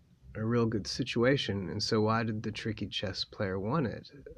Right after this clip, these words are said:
Uh, um,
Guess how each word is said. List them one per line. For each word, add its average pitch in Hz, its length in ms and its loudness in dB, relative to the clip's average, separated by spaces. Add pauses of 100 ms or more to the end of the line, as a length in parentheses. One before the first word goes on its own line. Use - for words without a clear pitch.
(120)
Uh, 98 640 -6 (3000)
um, - 520 -14